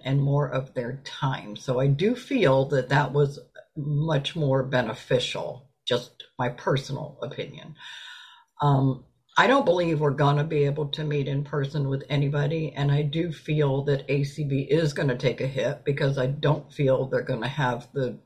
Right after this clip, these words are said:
numbers that are needed for the contract. We've been through it in Florida. We know what the hotel requirements are for food and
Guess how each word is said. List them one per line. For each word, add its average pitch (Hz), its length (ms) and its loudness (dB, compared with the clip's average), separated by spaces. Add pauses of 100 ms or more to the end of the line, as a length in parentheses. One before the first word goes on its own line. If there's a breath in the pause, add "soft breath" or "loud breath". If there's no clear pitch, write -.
numbers 127 640 0
that 127 140 -2
are 113 100 -2
needed 135 640 -2
for 123 540 0 (640 loud breath)
the 135 100 2
contract. 131 960 -2 (180)
We've 143 420 2
been 143 220 6
through 139 340 0
it 139 180 0
in 143 180 -2
Florida. 117 680 -4 (540 loud breath)
We 139 240 4
know 135 640 2 (200)
what 151 380 -2
the 139 120 2
hotel 135 640 0
requirements 127 760 -4
are 131 220 2
for 165 160 -2
food 143 460 2
and 151 380 0